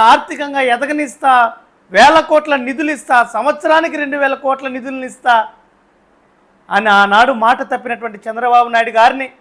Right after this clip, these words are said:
ఈరోజు అధికారంలోకి తీసుకొచ్చారు. ప్రతి నియోజకవర్గంలో ఒక కాపు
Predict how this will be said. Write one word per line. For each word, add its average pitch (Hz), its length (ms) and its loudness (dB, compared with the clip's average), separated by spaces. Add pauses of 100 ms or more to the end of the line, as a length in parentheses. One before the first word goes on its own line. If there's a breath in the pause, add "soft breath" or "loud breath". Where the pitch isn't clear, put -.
(1400)
ఈరోజు 320 340 4
అధికారంలోకి 254 560 -2
తీసుకొచ్చారు. 208 560 -10 (420)
ప్రతి 311 300 -2
నియోజకవర్గంలో 294 840 2
ఒక 269 100 -2 (120)
కాపు 285 260 4